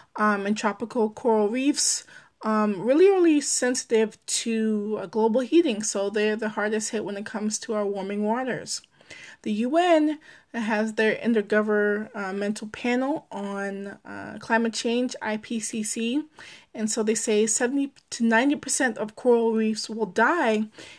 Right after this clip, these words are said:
as global heating gets to one point five degrees Celsius.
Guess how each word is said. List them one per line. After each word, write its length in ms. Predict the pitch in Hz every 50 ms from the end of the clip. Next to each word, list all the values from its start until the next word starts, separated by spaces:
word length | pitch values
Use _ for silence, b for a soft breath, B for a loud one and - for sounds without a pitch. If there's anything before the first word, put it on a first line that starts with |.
| B B _
as 340 | - 220 220 220 220 220 214
global 640 | 208 - - 214 208 202 214 214 208 220 214 208 220
heating 460 | 214 - - 208 208 185 208 202 202
gets 320 | 202 - 196 190 - - -
to 180 | - - 226
one 240 | 208 202 202 196 214
point 300 | 208 - 202 208 208 -
five 320 | - 185 190 190 202 202
degrees 760 | 208 208 202 - 185 170 165 170 170 165 165 175 180 180 - - 190
Celsius. 800 | 170 - - 208 196 196 202 - - - - 127 - - -